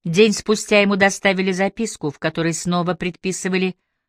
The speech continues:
вечером ждать на условленном месте, откуда карета доставила его туда же, где он уже прежде побывал.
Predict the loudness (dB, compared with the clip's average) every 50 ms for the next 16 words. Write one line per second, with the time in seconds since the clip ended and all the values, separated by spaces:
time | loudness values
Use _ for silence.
0 | _ _ _ -4 -2 0 0 0 0 0 -2 -4 -2 -2 -2 -4 -2 0 0 0
1 | 0 0 -4 -6 -6 -4 -6 -6 -6 -6 -6 -4 -4 -4 -4 -2 -2 -2 0 0
2 | 0 -2 -4 -6 -8 -10 -10 -12 -12 _ _ _ _ _ _ _ _ _ -2 -2
3 | -2 -2 -2 -4 -2 -2 0 0 0 0 2 2 0 0 -2 0 2 2 2 2
4 | 0 -4 -2 0 0 0 -2 -4 -4 -4 -4 -4 -4 -4 -6 -6 -4 -4 -6 -4
5 | -2 -2 -2 -2 -2 -4 -6 -6 -6 -4 -4 -4 -6 -6 -6 -6 -6 -4 -4 -6
6 | -4 -4 -4 -4 -4 _ -2 -2 0 0 -2 -4 -6 -10 -12 -12 -12 -12 -10 -10
7 | -10 -8 -8 -10 -10 -12